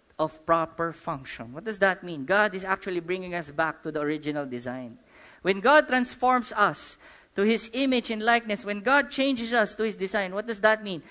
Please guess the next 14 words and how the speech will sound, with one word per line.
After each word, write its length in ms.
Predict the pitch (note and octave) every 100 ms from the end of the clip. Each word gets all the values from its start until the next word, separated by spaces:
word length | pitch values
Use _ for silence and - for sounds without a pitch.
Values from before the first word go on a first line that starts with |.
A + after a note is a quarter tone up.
| - -
We're 180 | A3 G#3+
actually 500 | A3+ - A#3 A3+ A3+
not 380 | G3 G3 F#3+
learning 580 | D#3+ E3+ F3 E3+ E3+ E3+
something 640 | - - D3+ D3+ D3 D3
new. 200 | C3+ C3+ C#3 _ _ _ _ _ _ _
What 160 | D3+ E3
it 180 | F#3+
means 300 | G#3+ C#4 C4
is 440 | G#3+ G#3+ G#3 - -
we 140 | E3+ F#3
were 180 | F3+ E3+
actually 560 | D3+ - - E3 D3+
designed 680 | C#3 C#3 - C3 B2+ B2+ B2